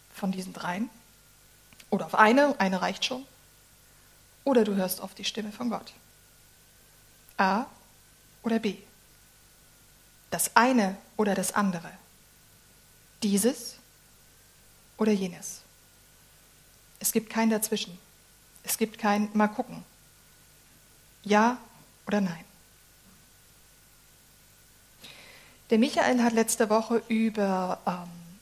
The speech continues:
Echtsein gesprochen und in diesem Rahmen hat er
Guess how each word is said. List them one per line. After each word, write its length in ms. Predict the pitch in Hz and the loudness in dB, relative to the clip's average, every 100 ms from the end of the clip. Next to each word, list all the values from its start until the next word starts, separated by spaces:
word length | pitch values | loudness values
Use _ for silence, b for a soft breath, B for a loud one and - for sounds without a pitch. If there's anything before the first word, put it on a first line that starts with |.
| - - - - | -20 -14 -14 -4
Echtsein 440 | 233 226 - 240 240 | -2 0 0 2 2
gesprochen 560 | 240 - 247 240 240 | -2 0 -2 0 0
und 160 | 208 202 | 0 0
in 140 | 190 | 0
diesem 260 | 226 247 208 | 0 0 0
Rahmen 420 | 190 208 220 202 | -2 -4 -4 -2
hat 160 | 208 208 | -2 0
er 280 | 196 190 | 0 -2